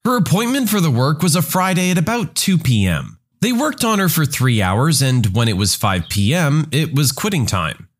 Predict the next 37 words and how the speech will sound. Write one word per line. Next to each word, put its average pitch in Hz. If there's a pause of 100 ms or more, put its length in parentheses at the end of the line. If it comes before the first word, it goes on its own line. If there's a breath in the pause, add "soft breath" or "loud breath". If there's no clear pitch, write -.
(340)
They 247
stopped 156
work, 104
put 277
a 269
temporary 165
bridge 107
on 101
her, 139
and 170
said 208
they'd 165
see 117
her 101
in 87
two 87
weeks, -
when 214
her 214
next 170
appointment 123
was 85
scheduled, 95 (180)
and 233
sent 104
her 82
home. 127 (600)
Once 247
the 226
lidocaine 131
wore 180
off, 185
she -
was 226
in 233 (160)
agonizing 143
pain. 90